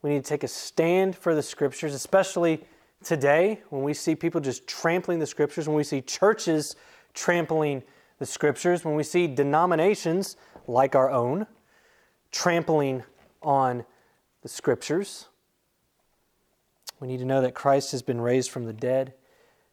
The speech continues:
that he is seated at the right hand of the Father, he's not dead.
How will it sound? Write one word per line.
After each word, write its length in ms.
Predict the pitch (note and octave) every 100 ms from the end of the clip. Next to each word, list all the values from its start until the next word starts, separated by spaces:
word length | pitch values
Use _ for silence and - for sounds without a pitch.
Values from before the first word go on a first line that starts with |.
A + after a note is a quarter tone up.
| -
that 100 | -
he 180 | - B2
is 100 | A2+
seated 580 | - - E3 C#3+ A#2+ A2 _ _ _ _ _
at 100 | -
the 80 | -
right 280 | A2+ C3 C#3
hand 240 | A#2+ A#2
of 60 | A2
the 60 | G#2
Father, 480 | A2+ G#2 G#2 A2 _ _ _ _ _ _ _ _ _ _ _ _ _ _ _ _ _
he's 140 | A#2+ A2+
not 320 | B2+ D#3+ A#2
dead. 260 | G#2 G#2+